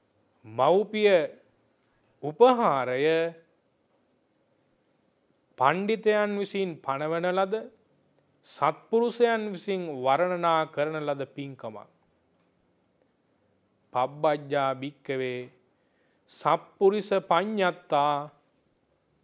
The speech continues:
පණ්ඩිත පඤ්ඤත්තා." උතුම් පැවිද්ද කියලා කියන්නේ සත්පුරුෂයන්, පණ්ඩිතයන් පනවන ලද, අනුශාසනා කරන ලද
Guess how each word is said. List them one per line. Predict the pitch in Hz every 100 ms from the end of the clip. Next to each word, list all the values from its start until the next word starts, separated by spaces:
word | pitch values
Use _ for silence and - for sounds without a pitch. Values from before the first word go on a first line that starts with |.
| _
පණ්ඩිත | 127 143 160 147 147
පඤ්ඤත්තා." | 135 135 135 131 123 _ - - _ _ _ _ _ _ _ _ _ _ _ -
උතුම් | 156 214 226 226
පැවිද්ද | - 170 202 214 196
කියලා | 202 202 185 170
කියන්නේ | 165 175 180 175 170 165 233 _ _ _ _ _ _ _
සත්පුරුෂයන්, | - - 156 - - 190 202 185 202 214 214 214 _ _ _ _ _ _ _ _ -
පණ්ඩිතයන් | 165 220 233 220 160 143 160 175 180 185 _ _ _ _ _ -
පනවන | 139 175 226 240 233
ලද, | 190 156 123 107 - _ _ _ _ _ _ _
අනුශාසනා | 127 139 156 160 160 202 208 185 165 151
කරන | 139 143 139 147
ලද | 143 139